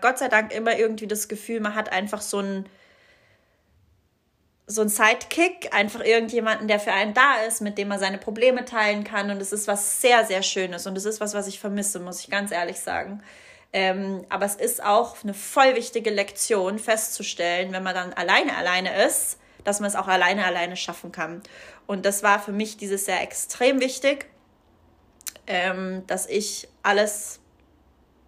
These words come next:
alleine geschafft hab und m-, mir selbst zu helfen wusste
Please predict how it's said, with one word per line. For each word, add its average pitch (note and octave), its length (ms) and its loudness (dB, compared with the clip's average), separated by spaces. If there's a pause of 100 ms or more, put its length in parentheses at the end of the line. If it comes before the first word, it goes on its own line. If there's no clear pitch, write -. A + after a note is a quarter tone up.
(420)
alleine G3 340 2
geschafft G#3+ 420 -2
hab C4 320 -2
und F#3+ 280 -6
m-, G3+ 300 -4
mir B3 320 0
selbst G3+ 500 0
zu G#3 80 -6
helfen F#3 400 -2
wusste E3+ 480 -4